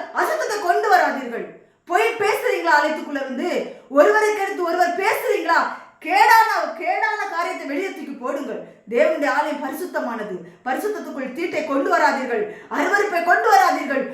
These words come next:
பொய்யை கொண்டு வராதீர்கள். என்னுடைய தேவாலயம், என்னுடைய தேவனுடைய ஆலயம் மிக, மிக, மிக பரிசுத்தமான ஆலயம், அதற்குள் கொண்டு வருவாய் என்றால் உனக்கு வருகிற தண்டனையில் தப்பித்துக் கொள்ள முடியாது,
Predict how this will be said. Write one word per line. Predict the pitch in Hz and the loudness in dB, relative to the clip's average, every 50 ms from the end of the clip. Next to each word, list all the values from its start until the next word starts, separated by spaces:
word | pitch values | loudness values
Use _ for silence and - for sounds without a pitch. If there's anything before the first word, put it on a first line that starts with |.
| - - - | -14 -12 -2
பொய்யை | - 349 359 415 - 466 466 466 | 4 4 4 6 4 2 2 0
கொண்டு | - - 427 427 554 571 | 0 0 2 4 6 6
வராதீர்கள். | 453 427 392 392 370 359 349 294 285 254 240 - - - - - | 6 6 6 4 2 0 -2 -2 -2 -4 -4 -4 -8 -12 -16 -16
என்னுடைய | 214 233 240 254 240 - | -12 -8 -6 -6 -4 -2
தேவாலயம், | 254 302 320 320 302 294 277 277 262 240 - 202 - - - - | 0 0 2 2 2 2 2 0 -2 -4 -6 -8 -12 -14 -18 -14
என்னுடைய | 220 233 247 254 254 247 | -10 -8 -6 -4 -4 -2
தேவனுடைய | 247 311 349 359 349 339 320 294 - | 2 2 2 2 2 2 2 2 4
ஆலயம் | - 359 370 359 330 - - - - - - | 4 4 4 4 2 2 0 -4 -10 -12 -10
மிக, | 233 254 302 302 - 427 427 427 427 - 392 | -6 -4 -4 -2 0 2 4 4 2 2 0
மிக, | - - 440 427 403 | -4 -2 -2 0 0
மிக | 392 370 381 359 | 0 4 4 4
பரிசுத்தமான | 359 311 302 302 - 359 349 311 277 269 247 247 233 226 | 4 4 0 0 -2 -4 -2 -2 -2 -2 -2 -4 -4 -4
ஆலயம், | 226 220 214 208 208 180 - - - - - - | -4 -2 0 0 0 0 -2 -6 -12 -14 -16 -12
அதற்குள் | 202 233 240 240 254 262 247 233 - 226 | -6 -6 -6 -6 -6 -8 -10 -10 -8 -6
கொண்டு | 240 285 - 320 | -4 -4 0 0
வருவாய் | 302 285 247 247 233 233 226 | 0 0 0 -2 -4 -4 -4
என்றால் | 220 208 208 185 175 170 - - - - _ _ _ _ _ _ _ _ _ _ _ _ _ _ - _ _ _ - - | -6 -6 -6 -6 -6 -8 -10 -12 -18 -20 _ _ _ _ _ _ _ _ _ _ _ _ _ _ -20 _ _ _ -20 -10
உனக்கு | 254 240 233 240 - 214 | -6 -4 -4 -4 -4 -4
வருகிற | 208 220 - 285 285 285 262 214 | -4 -2 -2 -2 -4 -4 -4 -4
தண்டனையில் | 185 226 226 240 - 294 277 254 220 202 185 - - - - _ - | -2 -2 -2 -2 -2 -2 -2 -2 -2 -4 -4 -6 -10 -16 -20 _ -10
தப்பித்துக் | 233 226 233 - 254 285 294 - | -10 -10 -8 -8 -10 -10 -6 -4
கொள்ள | 247 214 | -4 -4
முடியாது, | 202 202 208 214 262 277 262 226 185 180 | -2 -4 -4 -4 -4 -2 -2 -2 -4 -6